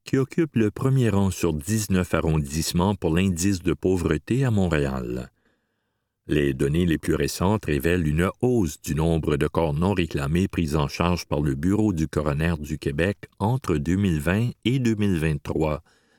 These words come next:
passant de cent trente-trois à cent cinquante. Cette tendance est encore plus marquée du côté du ministère de la Santé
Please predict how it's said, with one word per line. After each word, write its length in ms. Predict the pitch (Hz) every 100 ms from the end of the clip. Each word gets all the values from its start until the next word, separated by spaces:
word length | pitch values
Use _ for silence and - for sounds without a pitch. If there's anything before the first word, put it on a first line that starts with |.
| _ -
passant 480 | 71 67 - 82
de 160 | 76 67
cent 280 | - 98 107
trente-trois 680 | - 78 - - 80 87 -
à 140 | 78 69
cent 260 | - 107
cinquante. 640 | 101 85 76 - 76 64 - - _ _ _ _ _ _ _ _ _ -
Cette 300 | - 101 -
tendance 520 | 131 120 143 156 -
est 120 | -
encore 340 | 82 - 98 -
plus 200 | - 123
marquée 420 | 95 - 92 85
du 140 | 73
côté 460 | - 76 - 87 82
du 180 | 73 71
ministère 500 | 76 78 - 87 76
de 100 | 73
la 160 | 73
Santé 540 | - 98 101 143 127